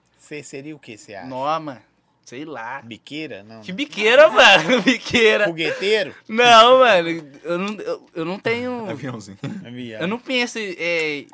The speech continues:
Speaker 2: eu trabalho não, mano. Eu sou muito mais empresário, fazer meus corre, meus trem.
Speaker 1: Você sabe que empresário trabalha mais do que
Speaker 2: Eu sei,
Speaker 1: um
Speaker 2: mas eu, eu sei,
Speaker 1: funcionário.
Speaker 2: mas tipo assim, é mais, mais pela, você sabe o que você tá fazendo, né? Você não, não tem aquele salário fixo, mas você,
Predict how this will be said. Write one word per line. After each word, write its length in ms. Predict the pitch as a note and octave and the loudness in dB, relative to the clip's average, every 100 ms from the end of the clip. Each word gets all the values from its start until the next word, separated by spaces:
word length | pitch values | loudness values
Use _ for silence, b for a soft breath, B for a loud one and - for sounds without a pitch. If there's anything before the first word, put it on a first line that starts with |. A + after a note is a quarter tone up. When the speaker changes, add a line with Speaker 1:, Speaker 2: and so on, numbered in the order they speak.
| _ _ _ | _ _ _
Speaker 2:
eu 120 | D#3 | -14
trabalho 460 | D#3+ E3 D#3+ D3 D3+ | -8 -4 -2 -2 -4
não, 180 | C3 D3+ | -6 -8
mano. 220 | D3+ C3 | -10 -12
Eu 40 | |
sou 140 | - D3+ | -12 -12
muito 300 | D3 D3+ G#3+ | -14 -16 -14
mais 160 | G3+ | -12
empresário, 680 | A3 G#3+ F3+ B2+ C3 E3 D3+ | -12 -12 -10 -6 -2 -2 -4
fazer 240 | C#3 C3 | -8 -8
meus 280 | C#3 C3 - | -10 -10 -14
corre, 360 | - A#2+ C#3+ C3+ | -16 -12 -12 -12
meus 200 | B2 B2 | -18 -20
trem. 280 | - B2 C#3 | -20 -20 -20
Speaker 1:
Você 120 | A2+ | -18
sabe 140 | A#2+ | -18
que 60 | D3 | -18
empresário 420 | D3+ D3 A#2 C3 | -20 -18 -16 -16
trabalha 380 | E3+ D3 D3+ C3+ | -18 -16 -12 -12
mais 260 | A2 A#2+ D3+ | -12 -16 -16
do 60 | A3 | -18
que 100 | C#4 | -16
Speaker 2:
Eu 320 | B3+ D#3+ F#3 | -10 -8 -8
sei, 520 | F#3+ E3 F3+ A3 A3+ | -6 -6 -4 -4 -4
Speaker 1:
um 40 | |
Speaker 2:
mas 220 | G3 F#3+ G3 | 0 0 0
eu, 60 | |
eu 40 | G3 | 0
sei, 80 | G#3 | -2
Speaker 1:
funcionário. 260 | A3 G#3 | -2 -4
Speaker 2:
mas 160 | G#3 G3+ | -4 -6
tipo 140 | - A3+ | -4 -8
assim, 160 | A3+ | -6
é 80 | F#3+ | -4
mais, 340 | F#3 F#3+ G3+ - b b _ | -2 -2 -4 -12 b b _
mais 140 | D3+ - | -10 -6
pela, 300 | G3 F3+ F#3 | -2 -2 -2
você 200 | - C4 | -6 -6
sabe 140 | A#3+ | -6
o 40 | A#3 | -8
que 60 | |
você 80 | A3 | -10
tá 120 | G#3 | -8
fazendo, 420 | G3 F3+ E3 G#3 | -6 -6 -8 -12
né? 160 | G#3 F#3+ _ b b b _ | -14 -18 _ b b b _
Você 380 | - D#3 D3+ C#3+ | -14 -12 -12 -12
não, 380 | E3+ F3 C#3 A#2 _ _ _ | -14 -14 -16 -20 _ _ _
não 140 | D3+ E3+ | -20 -8
tem 200 | F3+ E3+ | -6 -6
aquele 260 | F3 D#3+ | -8 -14
salário 400 | D3 C#3+ C#3+ C#3+ | -8 -6 -4 -6
fixo, 360 | - D3 D#3 F#3 | -12 -16 -14 -12
mas 180 | F3 F3 | -10 -8
você, 180 | F#3+ | -10